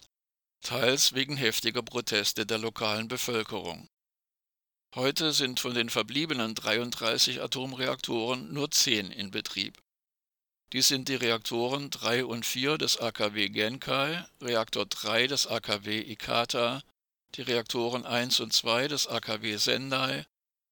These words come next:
die Reaktoren drei und vier des A K W Takahama,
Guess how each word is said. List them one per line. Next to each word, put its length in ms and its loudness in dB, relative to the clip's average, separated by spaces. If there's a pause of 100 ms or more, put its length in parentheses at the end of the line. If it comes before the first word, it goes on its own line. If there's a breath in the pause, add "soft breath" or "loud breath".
(140)
die 80 -6
Reaktoren 640 0
drei 260 0
und 160 -2
vier 240 0
des 240 0
A 140 0
K 200 -4
W 140 -2
Takahama, 960 0